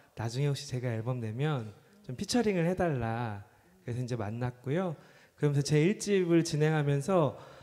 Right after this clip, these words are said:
어, 다른 분들에게도 노래를 많이 부탁드렸는데 다 거절당했어요. 전문 용어로 까였다 그러거든요. 그래서 그러면서 자연스럽게 찬미자매가 가까워지면서 더 많은 노래를 불렀고,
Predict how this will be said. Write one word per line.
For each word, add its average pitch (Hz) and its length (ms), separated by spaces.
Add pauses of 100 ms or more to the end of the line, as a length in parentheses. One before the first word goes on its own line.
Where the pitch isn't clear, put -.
(200)
어, 123 160
다른 170 340
분들에게도 156 520 (140)
노래를 143 260
많이 135 220
부탁드렸는데 135 640
다 - 180
거절당했어요. 123 1160 (420)
전문 139 340
용어로 143 240
까였다 185 440
그러거든요. 120 760 (600)
그래서 127 380
그러면서 156 680 (420)
자연스럽게 170 500
찬미자매가 156 1080
가까워지면서 135 580
더 143 160
많은 147 320
노래를 131 280
불렀고, 120 680